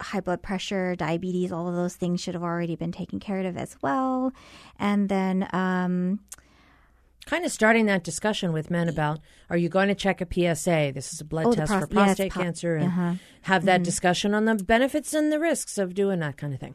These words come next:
Speaker 1: Yes. And then, uh, also the vaccinations, like we mentioned, there's a bunch that will start, uh, or, uh, the Shingrix, I'm sorry, is the one, the shingle shot will start at fifty. So, um,
Speaker 2: I've seen enough patients with shingles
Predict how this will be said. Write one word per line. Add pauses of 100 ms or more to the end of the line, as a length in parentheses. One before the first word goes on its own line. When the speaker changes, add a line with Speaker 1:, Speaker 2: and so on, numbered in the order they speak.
Speaker 1:
Yes.
And
then,
uh,
also
the
vaccinations,
like
we
mentioned,
there's
a
bunch
that
will
start, (120)
uh, (180)
or, (480)
uh, (240)
the
Shingrix,
I'm
sorry,
is
the
one,
the
shingle
shot
will
start
at
fifty.
So, (520)
um, (180)
Speaker 2:
I've
seen
enough
patients
with
shingles